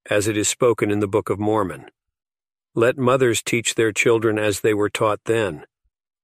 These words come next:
Three thousand of those men are worth more than one hundred thousand not raised as they were.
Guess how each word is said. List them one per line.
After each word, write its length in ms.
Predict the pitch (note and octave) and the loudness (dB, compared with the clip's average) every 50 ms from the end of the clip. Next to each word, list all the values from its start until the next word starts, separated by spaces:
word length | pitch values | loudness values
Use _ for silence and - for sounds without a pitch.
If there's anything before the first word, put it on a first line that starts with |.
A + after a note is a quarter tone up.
| _ | _
Three 400 | - - - - C3 C#3+ D#3 D#3 | -16 -12 -4 0 2 2 2 2
thousand 500 | C#3+ - D3 B2 A#2+ B2 A2+ G#2+ A2+ G#2 | 2 0 2 2 2 2 2 0 0 -2
of 100 | G2+ G2 | 0 0
those 260 | G#2 G#2+ G#2+ G#2 G2 | 2 2 2 0 0
men 280 | A2 G#2 F#2+ F#2 G2 G#2 | -2 -2 -2 -2 -2 -2
are 120 | G2+ G2 | -2 -2
worth 260 | G2 G#2 G#2+ G#2 - - | 0 0 0 0 -2 -2
more 240 | A2+ A2 A2 A2 | -2 0 0 2
than 220 | G2+ G#2 G2 G2 G2 | 0 0 -2 -2 0
one 260 | G2+ A2+ A#2+ C3 B2 | 0 0 0 0 0
hundred 360 | A2 A#2+ A#2+ G#2+ A2+ A2 G2+ | 0 0 0 0 -2 -2 -2
thousand 640 | - A2+ G#2+ G2+ G2 G2 F#2 G2+ F2+ D#2+ E2+ F2 - _ _ _ _ | -2 -2 0 0 -2 -2 -4 -6 -8 -10 -12 -14 -16 _ _ _ _
not 260 | - A#2 A2 B2 - D3 | -2 0 0 0 0 -2
raised 400 | A#2+ A2 G#2+ G#2+ G#2 G2 - - | 0 0 2 2 0 -2 -2 -4
as 160 | G#2 F#2+ - | -6 -2 0
they 180 | A#2 G#2+ G#2+ | 0 0 2
were. 400 | G2 F2+ F2+ F2 D#2+ D2+ D2+ - | 0 -2 -4 -6 -6 -8 -10 -14